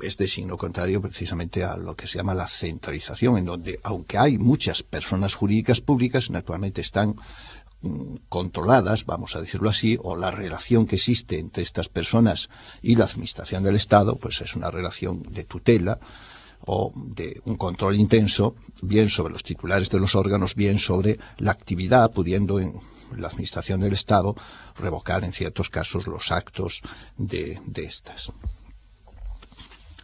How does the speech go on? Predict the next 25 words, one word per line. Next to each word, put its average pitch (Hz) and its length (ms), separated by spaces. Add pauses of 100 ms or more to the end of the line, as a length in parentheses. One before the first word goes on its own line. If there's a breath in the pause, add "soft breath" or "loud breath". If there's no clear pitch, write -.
(640 loud breath)
El 131 200
principio 131 1200 (320 loud breath)
de, 104 400 (220 loud breath)
de 110 180
descentralización 95 1000
territorial, 120 720 (540 loud breath)
pues - 340
es 98 140
bueno 120 260
que - 100
los 76 180
alumnos 107 400
se 85 80
den 98 120
cuenta 107 260
que 90 120
no 95 100
debe 120 180
confundirse 110 600
con 104 160
el 98 140
des-, 98 260
de 101 160
descentralización 98 960
funcional 123 520